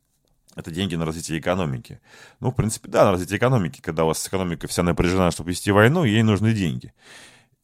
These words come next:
И, и деньги, конечно, огромные, но мне это всё напоминает, знаете, какое-то то ли раннее новое время, то ли даже ещё средневековье, когда королю, чтобы вести войну, нужно, у него есть разные способы. Может налоги поднять, и налоги уже подняты.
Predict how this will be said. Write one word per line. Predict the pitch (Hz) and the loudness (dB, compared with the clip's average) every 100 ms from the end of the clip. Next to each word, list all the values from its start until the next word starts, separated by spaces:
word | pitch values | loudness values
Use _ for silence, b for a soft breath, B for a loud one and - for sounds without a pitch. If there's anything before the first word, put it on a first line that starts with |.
| - | 0
И, | 135 135 127 117 85 - _ | 4 8 8 6 4 -2 _
и | 98 92 | -6 -2
деньги, | 127 143 117 | -2 0 0
конечно, | 110 117 107 - 87 - B B B | 0 2 2 0 -2 -2 B B B
огромные, | 104 165 233 160 | 2 4 4 2
но | 107 | 4
мне | 113 | 2
это | 156 | 0
всё | - | 0
напоминает, | 123 110 113 131 151 101 | 0 2 2 4 4 4
знаете, | 110 123 | 0 0
какое-то | 107 - 113 - 101 90 - b b b - | -2 0 -2 2 2 2 0 b b b -4
то | 90 | 0
ли | 95 | 4
раннее | 87 90 87 | 6 4 2
новое | 87 87 | 2 2
время, | 90 135 120 92 87 | 4 2 2 2 0
то | 87 | -2
ли | 82 | -2
даже | 80 76 | -2 -2
ещё | 71 - 80 | -6 -2 -2
средневековье, | 73 87 76 90 - 139 123 | -2 -4 -2 -4 -2 -2 -2
когда | 87 80 98 104 87 | -4 0 4 4 2
королю, | 90 87 98 | 0 2 2
чтобы | - 85 85 | -2 -6 -6
вести | 85 101 | -2 2
войну, | 113 151 | 2 2
нужно, | 143 131 117 95 - b b b | 0 0 2 0 -2 b b b
у | |
него | 107 | 2
есть | 113 - | 2 4
разные | 104 95 92 | 4 4 2
способы. | - 87 73 67 | -2 -6 -4 -2
Может | 87 80 - | -2 -2 0
налоги | 110 202 156 | 4 4 4
поднять, | 127 127 123 110 98 - | 2 4 4 2 2 -8
и | - - | -14 -16
налоги | - 82 101 92 | -12 0 2 4
уже | 92 95 | 4 4
подняты. | - 95 87 85 82 78 69 | 0 2 2 0 -2 -4 -4